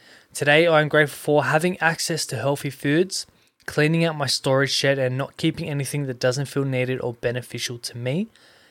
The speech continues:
and donating a lot of clothes and household things to local charity, helping domestic violence survivors rebuild their lives."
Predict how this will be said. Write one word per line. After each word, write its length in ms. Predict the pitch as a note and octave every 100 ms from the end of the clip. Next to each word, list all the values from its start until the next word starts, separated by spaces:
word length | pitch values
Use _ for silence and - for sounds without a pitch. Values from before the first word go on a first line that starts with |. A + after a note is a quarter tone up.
| _
and 340 | - C3+ C3+ B2
donating 480 | C#3+ D#3 E3 E3 D#3
a 60 |
lot 200 | C3 C#3+
of 60 | D#3
clothes 460 | - D3 D3 D#3
and 140 | D#3 C3+
household 440 | B2+ C3+ - B2+
things 320 | - C3 C3
to 80 | -
local 320 | B2 B2 C3+
charity, 480 | C#3+ - B2 B2+ A#2+ - _ _ _ -
helping 300 | C#3 D#3 C#3+
domestic 440 | C3+ C#3 - D3+
violence 440 | - B2 B2 A#2+
survivors 720 | - - A2+ A#2+ B2 D#3 D3
rebuild 400 | C3 B2 B2 A#2+
their 120 | A2+ A2
lives." 440 | A2 G#2 G#2 -